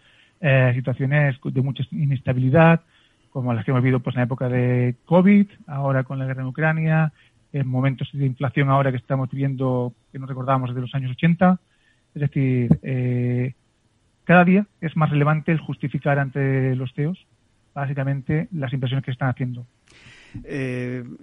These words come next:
Speaker 2: Francisco, en el informe, eh, de rentabilidad global de Nielsen, eh, hacéis, eh, recomendaciones para los publicistas, eh, para las agencias y para los editores también, para que aumenten el retorno de, de la inversión.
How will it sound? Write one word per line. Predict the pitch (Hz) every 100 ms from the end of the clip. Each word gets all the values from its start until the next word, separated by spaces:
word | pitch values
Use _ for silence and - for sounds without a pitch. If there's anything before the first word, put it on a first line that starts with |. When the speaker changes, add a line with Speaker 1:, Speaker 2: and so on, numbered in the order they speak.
| -
Speaker 2:
Francisco, | 151 131 175 -
en | 170
el | 143
informe, | 135 127 - 190 190 185 190 196
eh, | 143 143 135
de | 135
rentabilidad | 131 127 131 135 143 147
global | 135 127 139 147 139
de | 135
Nielsen, | 147 151 147 - 165 165 165 -
eh, | 131 131
hacéis, | 120 156 156 -
eh, | 165 156 143
recomendaciones | 131 135 135 131 127 113 160 160 170 -
para | 143 131
los | 127 120 110
publicistas, | - 123 120 - 151 135 - 117 - _ - _ _ -
eh, | 123 123 123 120
para | 135 123
las | 110
agencias | 113 - 160 165 - 196 196
y | 147
para | 131
los | 120 107
editores | 120 113 175 143 113 -
también, | 120 139 156
para | 123 113
que |
aumenten | 120 143 147
el | 135 120
retorno | 120 139 127 127
de, | 123 123 131
de | 127
la | 127
inversión. | 123 117 - 135